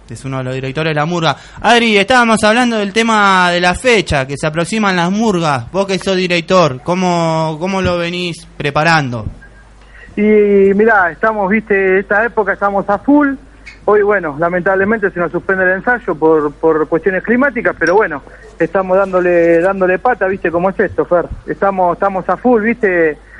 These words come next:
Speaker 2: terminando las cosas para la murga, viste, falta mucho todavía, pero bueno, vamos para que tenga un lindo carnaval.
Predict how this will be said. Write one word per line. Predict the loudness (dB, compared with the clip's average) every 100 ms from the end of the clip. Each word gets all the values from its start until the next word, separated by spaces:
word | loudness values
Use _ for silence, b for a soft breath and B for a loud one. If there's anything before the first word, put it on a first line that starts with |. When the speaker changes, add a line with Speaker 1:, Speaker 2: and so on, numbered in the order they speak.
| B B -6
Speaker 2:
terminando | -4 -2 0 0
las | 0
cosas | -2 -4 -2
para | 0
la | 0
murga, | 0 0 2
viste, | 0 -2 -4
falta | -2 -2
mucho | -2 -2 -2
todavía, | 0 0 0
pero | 0 0 0
bueno, | 0 -4 -16 B B B
vamos | -2 0 -2
para | -2
que | -2
tenga | -2 0
un | 0
lindo | 0 0
carnaval. | -2 -2 -2